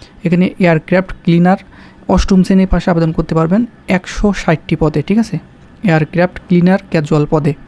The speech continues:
শুধুমাত্র অষ্টম শ্রেণী পাশ করলে আবেদন করতে পারবেন একশো ষাট পদে। তারপরে সিকিউরিটি গার্ড এখানে একশো পদে আবেদন করতে পারবেন। ন্যূনতম এসএসসি অথবা সমান পরীক্ষা উত্তীর্ণ হলে আবেদন করতে পারবেন।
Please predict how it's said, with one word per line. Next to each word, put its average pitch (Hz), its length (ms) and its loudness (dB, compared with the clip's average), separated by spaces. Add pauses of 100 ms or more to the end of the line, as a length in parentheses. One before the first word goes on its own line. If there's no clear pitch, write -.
(520)
শুধুমাত্র 175 560 0
অষ্টম 165 320 -2
শ্রেণী 175 180 -2
পাশ 170 220 -2
করলে 175 180 -2
আবেদন 165 220 -2
করতে 160 220 -4
পারবেন 165 280 0 (340)
একশো 175 260 -4
ষাট 160 300 -4
পদে। 170 240 0 (520)
তারপরে 165 300 0
সিকিউরিটি 175 540 0
গার্ড 160 380 2 (380)
এখানে 180 400 -2
একশো - 320 -2
পদে 180 200 0
আবেদন 165 240 0
করতে 165 240 -4
পারবেন। 170 260 0 (640)
ন্যূনতম 175 540 2
এসএসসি 170 480 -2
অথবা 175 300 0
সমান 156 280 -2
পরীক্ষা 156 320 -2
উত্তীর্ণ 151 320 -2
হলে 160 200 2
আবেদন 165 260 0
করতে 160 220 -4
পারবেন। 165 300 2